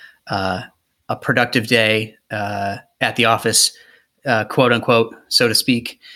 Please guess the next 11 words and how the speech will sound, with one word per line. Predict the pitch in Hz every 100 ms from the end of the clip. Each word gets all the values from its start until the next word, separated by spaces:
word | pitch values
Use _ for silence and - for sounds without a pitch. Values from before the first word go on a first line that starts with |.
| - -
Um, | 110 107 104 104 104 101 _ - -
and, | 113 107 104 101 101
uh, | 202 190 185 175 - - _ _
yeah, | 170 107
I'm | 107
in | 110
a, | 107 -
a, | 117 -
an | 143
awesome | 135 143 127
headspace. | 123 113 - 117 117 -